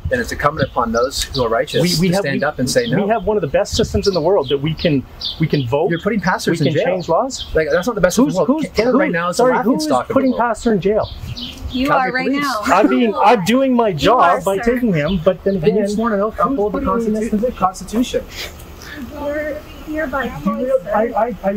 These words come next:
Speaker 2: arrest people for theft. I arrest people whenever they break the law.
Speaker 3: Yes,
Speaker 2: Right?
Speaker 3: and we, and
Speaker 2: This
Speaker 3: we
Speaker 2: is the,
Speaker 3: applaud
Speaker 2: this
Speaker 3: for
Speaker 2: is the
Speaker 3: that.
Speaker 2: rule and the law in the land right now. So I have to arrest your husband. When I arrest someone for theft, I don't want to arrest that person and deal with them.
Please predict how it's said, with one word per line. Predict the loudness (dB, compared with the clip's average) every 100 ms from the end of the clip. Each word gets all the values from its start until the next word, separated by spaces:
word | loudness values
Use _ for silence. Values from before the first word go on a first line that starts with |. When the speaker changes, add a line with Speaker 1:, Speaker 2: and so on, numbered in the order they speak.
| 0
Speaker 2:
arrest | -2 -2
people | -2 -2 -2
for | -4
theft. | 0 -2 -2 -6
I | -2
arrest | 0 -2 -2
people | -4 0
whenever | 0 2 -2 -2
they | -4
break | -4 -6 -2
the | -2
law. | -2 -4 -10 -16 -8 -6 -4
Speaker 3:
Yes, |
Speaker 2:
Right? | -2 0 -2
Speaker 3:
and | -4 -4
we, | -2
and | 2
Speaker 2:
This | 0 0
Speaker 3:
we |
Speaker 2:
is | -2
the, | 0
Speaker 3:
applaud | 0 0
Speaker 2:
this | -2 0
Speaker 3:
for |
Speaker 2:
is | 0
the | 0
Speaker 3:
that. | 2
Speaker 2:
rule | 0 0 0 0 -4 -10 -4 0
and | 0
the |
law | 0 0 0
in | 0 0
the |
land | 0 -2 -2
right | -2 -2
now. | 0 0 0
So | -2 0
I | 0 0
have | -4 -2
to | 0
arrest | 0 0
your | 0
husband. | 0 -4 -2 -2 0
When | 2
I | 2
arrest | 2 0 2
someone | 0 2
for | -2
theft, | 0 0 0 -2
I | 0
don't | 0
want | 0 -2 -2
to | 0 0
arrest | 2 -2 -2
that | -2 -2
person | -4 0
and | 0
deal | 2 0
with | 0 -4
them. | -6 -6